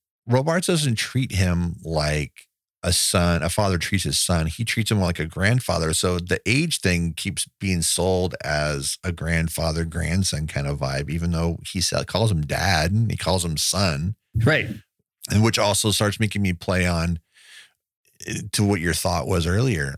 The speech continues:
Speaker 1: Are they really dead? Is this, is Will really a ghost?
Speaker 2: Right.
Speaker 1: You know, is the whole town, is the whole town dead and Robart's still alive? And that's why he's an older version of
Speaker 2: Right.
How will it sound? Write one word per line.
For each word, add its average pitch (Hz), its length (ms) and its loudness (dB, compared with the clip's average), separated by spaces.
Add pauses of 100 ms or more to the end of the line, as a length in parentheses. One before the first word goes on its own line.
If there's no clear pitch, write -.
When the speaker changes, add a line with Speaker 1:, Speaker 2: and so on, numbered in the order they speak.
Speaker 1:
Are 82 160 0
they 87 100 2
really 85 360 0
dead? 123 580 0
Is 78 220 0
this, 90 320 0 (260)
is 90 240 0
Will 95 580 0
really 98 380 -2
a 85 80 0
ghost? 90 720 -4
Speaker 2:
Right. 143 340 0
Speaker 1:
You 90 80 0
know, 85 180 -2
is 95 180 0
the 95 100 2
whole 104 260 -2
town, 92 760 -2 (140)
is 107 140 0
the 95 80 0
whole 120 220 -2
town 117 460 0
dead 87 220 2
and 82 140 0
Robart's 98 520 0
still 82 240 0
alive? 76 340 2
And 80 60 2
that's 85 180 0
why 82 120 0
he's 90 140 2
an 90 160 0
older 95 340 0
version 87 460 -2
of 78 320 -2 (420)
Speaker 2:
Right. 160 480 0